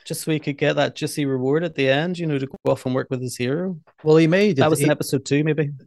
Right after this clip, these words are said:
Speaker 2: he may just have drank too much of the Kool-Aid, and he really believed it was in, uh, her
Speaker 1: Yeah.
Speaker 2: best interest to go into the West. You know, he's
Speaker 1: Yeah, yeah.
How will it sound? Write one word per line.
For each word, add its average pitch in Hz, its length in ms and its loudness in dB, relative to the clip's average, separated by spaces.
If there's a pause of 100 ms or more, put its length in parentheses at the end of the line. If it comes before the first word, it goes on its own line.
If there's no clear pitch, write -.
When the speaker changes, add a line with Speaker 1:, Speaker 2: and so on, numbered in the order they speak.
(160)
Speaker 2:
he 143 140 0
may 165 160 4
just 175 220 -2
have 123 100 -4
drank 110 220 0
too 120 120 0
much 101 220 -2
of 95 80 -8
the - 80 -8
Kool-Aid, 117 560 0
and 107 180 -8
he 107 140 -2
really 113 240 0
believed 98 320 -4
it 95 40 -2
was 95 200 -6
in, 135 140 0
uh, 135 40 0
her 139 400 2
Speaker 1:
Yeah. 135 60 0
Speaker 2:
best 98 200 -2
interest 110 400 -6
to 110 60 -8
go 98 160 -2
into 139 220 -2
the 151 80 0
West. 113 400 0
You 101 80 -4
know, 110 160 -2
he's 131 200 0
Speaker 1:
Yeah, 135 200 -2
yeah. 131 420 -2